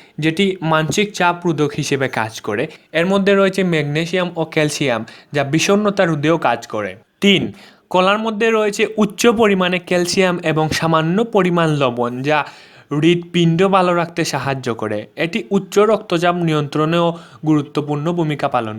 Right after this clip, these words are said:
করে। চার, কলার মধ্যে রয়েছে প্রচুর পরিমাণ আয়রন, যা রক্তে হিমোগ্লোবিনের পরিমাণ বাড়ায় এবং যেসব রোগীর রক্ত স্বল্পতা বা অ্যানিমিয়া রোগ রয়েছে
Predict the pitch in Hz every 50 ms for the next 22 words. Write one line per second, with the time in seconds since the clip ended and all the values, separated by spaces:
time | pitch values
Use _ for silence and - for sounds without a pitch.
0 | 107 - 101 95 90 101 - _ - - 190 180 156 120 104 - _ _ _ _
1 | _ - _ _ _ _ _ _ _ _ _ - 190 196 202 214 226 226 240 240
2 | 226 214 233 233 226 220 214 220 226 226 226 - 208 202 196 196 - - 233 240
3 | 240 254 262 247 - - 214 202 202 196 196 196 190 196 196 - 151 151 143 139
4 | 135 135 139 135 143 143 - _ _ - 143 131 147 170 165 147 117 123 135 139
5 | 156 147 151 - 185 180 185 175 165 175 196 202 180 196 190 180 175 190 185 185
6 | 180 175 - 170 156 147 151 151 156 151 151 147 131 123 117 117 123 123 131 -
7 | - 208 208 202 139 101 - - - - - - 139 143 139 - 185 180 180 175
8 | 175 165 156 151 147 143 156 160 160 160 - - - - 143 156 147 - - -
9 | 170 165 190 190 175 175 175 175 165 170 156 - _ _ _ - 135 135 143 143
10 | 143 143 143 147 - - - 170 170 175 185 190 196 196 190 190 180 156 156 156
11 | 160 160 151 147 147 143 139 135 - 131